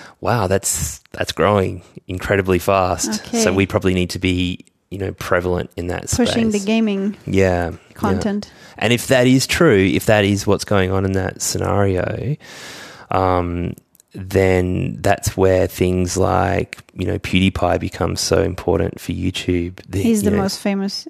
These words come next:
Speaker 2: oh no, the biggest YouTuber or one of the biggest YouTubers?
Speaker 1: One of the biggest
Speaker 2: Mm-hmm.
Speaker 1: YouTubers, but also, um, uh, kind of rides that, that line of, uh, vlogger, lifestyle influencer slash gamer.
Speaker 2: Mm-hmm.
Speaker 1: So it might be a way for them to go,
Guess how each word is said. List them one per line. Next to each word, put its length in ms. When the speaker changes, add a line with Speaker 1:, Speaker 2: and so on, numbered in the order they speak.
Speaker 2:
oh 120
no, 240
the 100
biggest 580
YouTuber 380
or 80
one 160
of 80
the 80
biggest 300
YouTubers? 80
Speaker 1:
One 120
of 60
the 60
biggest 260
Speaker 2:
Mm-hmm. 400
Speaker 1:
YouTubers, 240
but 140
also, 640
um, 460
uh, 300
kind 260
of 180
rides 360
that, 340
that 260
line 440
of, 520
uh, 440
vlogger, 680
lifestyle 720
influencer 1000
slash 800
gamer. 480
Speaker 2:
Mm-hmm. 360
Speaker 1:
So 300
it 180
might 240
be 80
a 40
way 220
for 340
them 280
to 120
go, 380